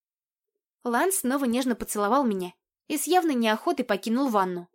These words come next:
Вскоре я выбралась из воды, закуталась в тёплый халат, заботливо оставленный для меня Лансом. Улыбаясь своим мыслям о нём, вышла в комнату и обомлела.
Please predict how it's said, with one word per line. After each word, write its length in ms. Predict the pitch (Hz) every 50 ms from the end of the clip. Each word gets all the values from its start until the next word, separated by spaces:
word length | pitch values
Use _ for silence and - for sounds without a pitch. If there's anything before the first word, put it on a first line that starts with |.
| _ _ _ _ _ _ _ _ _ _ _ _ _ _
Вскоре 420 | - - - - 226 254 330 381
я 160 | 359 277 233 202
выбралась 460 | 214 214 202 214 214 214 208 - -
из 160 | - 233 208
воды, 400 | 208 240 262 214 185 180 170 - - _ _ _ _ _ _ _ _ _ -
закуталась 580 | 262 254 277 277 - 415 - 285 214 214 -
в 60 | - -
тёплый 320 | - 247 233 233 208 190
халат, 420 | - 214 196 190 208 269 294 - _ _ _ _ _ _ _
заботливо 640 | 226 202 226 214 202 202 294 330 - 339 320 302 277
оставленный 600 | 247 240 - - 254 269 294 294 285 269 262 240
для 160 | 196 208 208
меня 260 | 208 208 208 214 233
Лансом. 480 | 277 240 202 190 196 - - 170 175 175 _ _ _ _ _ _ _ _ _ _ _
Улыбаясь 480 | 302 302 285 285 254 339 359 339 262 -
своим 320 | - 214 208 214 214 208
мыслям 340 | 220 247 240 - 226 202 202
о 40 | 196
нём, 300 | 196 214 262 277 277 - - _ _ _ _ _ _
вышла 380 | - 302 311 392 392 - 247 226
в 80 | -
комнату 520 | - 269 294 294 247 202 - - 180 175 - _ _ _ _ _
и 80 | - 262
обомлела. 640 | 254 254 220 277 285 262 233 202 196 185 180 175 175